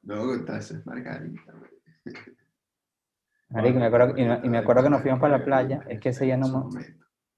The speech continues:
Speaker 2: ese, hubo otro día que hicimos una protesta, marico, nos peleamos con la Guardia Nacional. Dijimos, mira, ya, ya pelea-, ya lanzamos las bombas que teníamos que lanzar hoy, las piedras que teníamos lanzadas y vamos para la playa. Nos fuimos para la playa.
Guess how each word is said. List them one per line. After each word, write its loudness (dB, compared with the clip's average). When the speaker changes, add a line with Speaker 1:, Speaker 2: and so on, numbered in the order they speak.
Speaker 2:
ese, -8
hubo 2
otro 4
día -2
que -10
hicimos -6
una -2
protesta, -4
marico, -6
nos -6
peleamos -4
con -6
la -4
Guardia -4
Nacional. -2
Dijimos, -4
mira, 0
ya, 0
ya -4
pelea-, 0
ya -2
lanzamos -2
las -2
bombas -2
que -8
teníamos -6
que -6
lanzar -6
hoy, 0
las -8
piedras -6
que -6
teníamos -8
lanzadas -6
y -6
vamos -8
para -6
la -16
playa. -12
Nos -8
fuimos -6
para -4
la -18
playa. -4